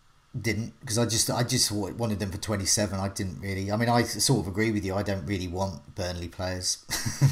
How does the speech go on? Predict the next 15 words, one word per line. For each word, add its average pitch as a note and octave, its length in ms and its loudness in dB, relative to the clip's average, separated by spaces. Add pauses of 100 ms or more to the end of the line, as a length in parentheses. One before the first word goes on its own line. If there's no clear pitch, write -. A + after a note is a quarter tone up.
<laughs> - 40 -4
in A2+ 120 0
my G2+ 140 0
team G2+ 440 -2
when, A2+ 180 0 (100)
when A2+ 200 2
you've G#2+ 120 0
got, G#2+ 220 -2
like, G2+ 220 -2
Liverpool G#2+ 600 -2
and E2+ 100 -6
Spurs G#2 520 0
and G2+ 80 -2
Arsenal G2+ 400 -4
players. G2 460 -6